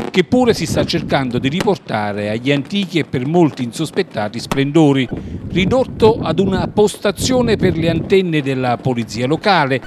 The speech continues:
della protezione civile, degli uffici tecnici comunali, della Metelle Servizi, dei Ranger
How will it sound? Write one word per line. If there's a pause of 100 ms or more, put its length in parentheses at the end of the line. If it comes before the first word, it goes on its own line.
(220)
della
protezione
civile, (320)
degli
uffici
tecnici
comunali,
della
Metelle
Servizi,
dei
Ranger